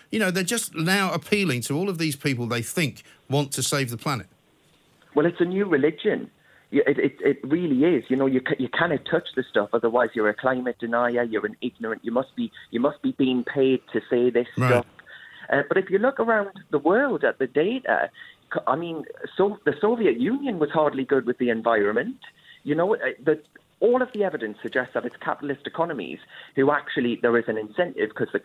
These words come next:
Speaker 2: consumer can buy in to things if they want, to buy in, uh, more green-friendly solutions.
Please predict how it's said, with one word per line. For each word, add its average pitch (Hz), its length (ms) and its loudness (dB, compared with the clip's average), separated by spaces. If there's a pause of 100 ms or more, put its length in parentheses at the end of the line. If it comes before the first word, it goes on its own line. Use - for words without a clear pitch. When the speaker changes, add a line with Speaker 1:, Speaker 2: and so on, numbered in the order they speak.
Speaker 2:
consumer 143 440 -4
can 104 220 -4 (140)
buy 156 120 0
in 135 260 -6 (400)
to 127 60 0 (140)
things 131 220 0
if 117 160 0
they 135 120 4 (120)
want, 120 200 -2 (200)
to 107 60 2 (140)
buy 113 100 4
in, 113 160 0
uh, - 400 -6 (120)
more 113 180 2 (120)
green-friendly 120 1040 0
solutions. 127 600 -2